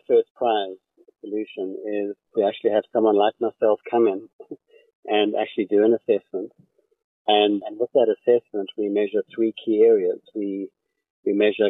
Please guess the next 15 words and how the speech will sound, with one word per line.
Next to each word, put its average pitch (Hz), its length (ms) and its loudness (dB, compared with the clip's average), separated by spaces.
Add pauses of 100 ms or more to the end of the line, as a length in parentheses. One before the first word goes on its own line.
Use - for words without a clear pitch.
cognitive 110 440 0
ability, 110 680 0
so - 140 -2
we 98 120 -2
measure 104 300 -2
your 98 440 0
learning 104 600 0
and 95 380 -6
problem-solving 104 640 0
ability. 98 560 -2 (580)
We 107 140 4
also 113 220 2
measure 113 260 2
your 110 200 2 (100)
full 123 180 2